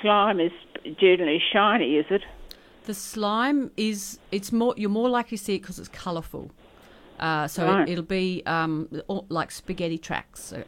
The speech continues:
Speaker 2: uh, along a, a, a, a piece of bark or something like that. But
Speaker 1: Oh,
Speaker 2: ma-
Speaker 1: okay.
Speaker 2: many, many slime molds, the slime is invisible. So it's only a few where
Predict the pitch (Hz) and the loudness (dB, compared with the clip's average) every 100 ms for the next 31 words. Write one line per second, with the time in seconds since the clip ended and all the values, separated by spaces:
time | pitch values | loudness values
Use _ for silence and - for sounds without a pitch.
0 | - 143 - 151 156 147 139 - 143 - | -10 -8 -6 -4 -2 -4 -6 -8 -10 -8
1 | 131 - - - - - 101 101 - 180 | -10 -10 -14 -18 -16 -12 -10 -4 2 2
2 | 156 143 139 135 - 147 - 143 151 147 | 0 -8 -6 -6 -8 -12 -10 -10 -10 -10
3 | - 127 - - 233 254 220 214 156 175 | -10 -10 -6 2 6 6 4 2 -2 -2
4 | 196 214 247 262 220 - 170 196 226 254 | 0 2 4 2 -2 -6 -4 0 0 -2
5 | - 190 180 165 160 151 - 185 170 160 | -2 -4 -2 -4 -6 -12 -8 -4 -2 -2
6 | 151 - - 180 165 160 151 160 139 131 | -4 -10 -12 -6 0 0 0 -2 -4 -6
7 | 101 - - - - - - 180 160 143 | -8 -12 -20 -20 -20 -20 -6 0 0 2
8 | 202 214 240 214 - - 185 175 160 160 | 2 4 4 0 -2 -4 0 0 0 0
9 | 156 147 139 | -2 -2 -6